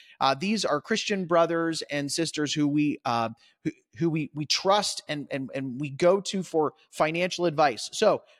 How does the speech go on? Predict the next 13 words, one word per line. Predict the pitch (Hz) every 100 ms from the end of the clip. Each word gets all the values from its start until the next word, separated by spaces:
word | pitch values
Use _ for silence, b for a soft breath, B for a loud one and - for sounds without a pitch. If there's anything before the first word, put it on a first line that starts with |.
| b
with | 160 156 - _
inflation | 156 147 202 233 - 247 -
at | 151 -
forty-year | - 208 220 226 185 202 214
highs, | 196 175 160 196 214
it's | 165 139
unbelievable | 170 180 180 180 175 180
how | 160 160 165
inflation | 165 165 160 - 151
is | -
still | 156 165
so | 208 190
high, | 135 127